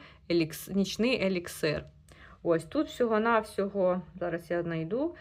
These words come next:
п'ять мілілітрів. Мені дуже сподобалась ця сироватка, я би її хотіла в повнорозмірну.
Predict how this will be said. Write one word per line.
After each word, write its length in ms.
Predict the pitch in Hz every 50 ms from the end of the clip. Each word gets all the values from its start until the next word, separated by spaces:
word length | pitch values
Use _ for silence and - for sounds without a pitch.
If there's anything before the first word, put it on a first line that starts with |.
| - - -
п'ять 300 | - 220 208 202 208 202
мілілітрів. 600 | 202 180 170 180 180 220 254 392 403 - 320 302 302 - - - - - - - -
Мені 280 | 208 226 233 262 294
дуже 300 | 226 190 208 208 185 160
сподобалась 720 | 156 156 - 165 147 147 147 139 135 147 151 156 151 156 -
ця 120 | - 160
сироватка, 640 | 156 - - 262 302 330 320 269 254 254 - - 220
я 220 | 190 196 208 220 233
би 100 | 214 220
її 160 | 208 190 196
хотіла 540 | - - - - 196 175 - - 214 233 214
в 120 | 208 208
повнорозмірну. 880 | - 190 180 180 165 165 175 208 254 320 320 302 294 269 262 262 247